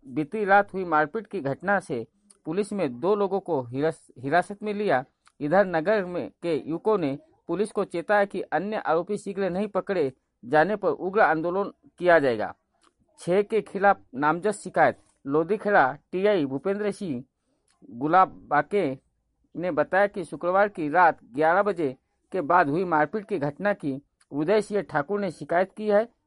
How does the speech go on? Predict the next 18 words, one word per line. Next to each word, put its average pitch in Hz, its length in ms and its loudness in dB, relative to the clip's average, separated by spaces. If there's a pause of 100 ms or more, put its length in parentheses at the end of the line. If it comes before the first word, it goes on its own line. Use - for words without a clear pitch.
एक 202 240 -2
वर्ग 175 240 4
विशेष 190 580 -2 (1160)
के 196 120 0
युवाओं 175 420 4
ने 147 280 -4 (220)
मुझसे 160 380 -2
शराब 175 400 0
पीने 190 220 -2
रुपए 147 280 0
मांगे 170 280 -2
थे, 190 160 -6
रुपए 156 320 0
नहीं 175 240 -2
देने 185 240 -6
पर 165 180 0
मारपीट 156 420 0
की। 135 280 -6